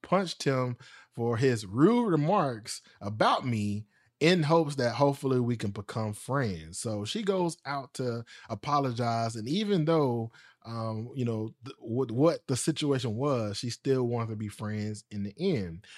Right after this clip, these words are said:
Now, I think this episode made a lot of us consider how powerful an apology can be. Now,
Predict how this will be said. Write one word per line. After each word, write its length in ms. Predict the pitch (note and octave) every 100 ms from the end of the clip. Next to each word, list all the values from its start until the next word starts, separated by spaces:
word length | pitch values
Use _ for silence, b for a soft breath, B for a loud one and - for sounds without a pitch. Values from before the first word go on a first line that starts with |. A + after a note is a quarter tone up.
| B -
Now, 420 | C#3+ C#3+ C#3 C#3 _ -
I 160 | - D#3 -
think 280 | B3+ E4+ F#3+
this 220 | F#3 E3+
episode 720 | - D3+ C#3+ - C3 B2+ B2 A2
made 540 | B2+ B2+ B2 A#2+ A#2 - b b _
a 80 | A#2+
lot 360 | A2+ A#2+ D#3+ E3+
of 180 | C#3+
us 240 | C#3 C#3 -
consider 920 | - G#2+ - - C3 C#3 C#3+ C#3 C#3 b b b b
how 240 | - B2+ A#2
powerful 720 | - A#2+ C3 C#3+ - D3+ D3
an 140 | G2
apology 680 | F#2 - - G#2+ C3+ D#3 F3
can 200 | F3+ G3
be. 380 | F#3 G#3 G3+ G#3 - B B B B
Now, 460 | - D3+ D3+ D3+ -